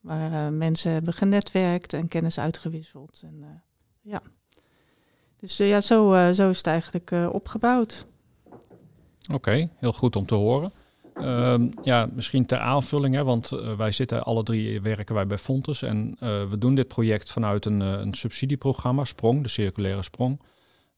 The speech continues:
Speaker 2: Ehm, en dat doen we natuurlijk samen met Avans. Dus Avans heeft ook een aantal, eh, Living Labs, eh, in Breda en ook in Tilburg, eh, rondom textiel en zo zitten.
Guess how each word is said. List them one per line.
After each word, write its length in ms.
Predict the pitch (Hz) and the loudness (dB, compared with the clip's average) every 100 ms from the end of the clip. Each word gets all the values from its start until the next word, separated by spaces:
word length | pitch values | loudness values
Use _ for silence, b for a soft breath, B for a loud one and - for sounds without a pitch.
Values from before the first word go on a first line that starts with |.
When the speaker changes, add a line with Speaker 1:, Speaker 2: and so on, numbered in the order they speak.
| - | -10
Speaker 2:
Ehm, 540 | 110 101 101 98 98 98 | -4 0 2 2 0 -2
en 140 | - 120 | 0 2
dat 100 | 107 | 6
doen 140 | 131 | 8
we 60 | 127 | 6
natuurlijk 340 | 117 120 113 | 4 2 0
samen 280 | - 120 117 | 2 2 4
met 140 | 107 | 2
Avans. 540 | 107 101 101 143 - - | 0 0 0 0 -6 -8
Dus 180 | 104 104 | -4 -2
Avans 360 | 104 110 107 | 0 0 0
heeft 260 | 113 104 - | 0 0 0
ook 120 | 117 | -2
een 100 | 123 | -2
aantal, 600 | 113 110 - 107 101 98 | -2 -2 0 0 0 0
eh, 60 | 101 | 0
Living 360 | 104 110 107 107 | 0 0 0 2
Labs, 440 | 107 - - - - | 0 -4 -10 -10 -8
eh, 220 | 104 98 | -4 -2
in 120 | 107 | 0
Breda 500 | 95 101 98 98 104 | 0 0 0 0 0
en 140 | 101 101 | 0 -2
ook 120 | 98 | -4
in 100 | 98 | -6
Tilburg, 600 | - 107 101 98 95 - | 0 0 0 0 -2 -4
eh, 120 | 113 98 | -6 -2
rondom 320 | 107 101 104 | -2 0 -4
textiel 460 | - - - 127 113 | -4 -6 -4 -2 0
en 80 | |
zo 180 | 107 101 | 0 -2
zitten. 320 | 92 98 - | -2 -4 -6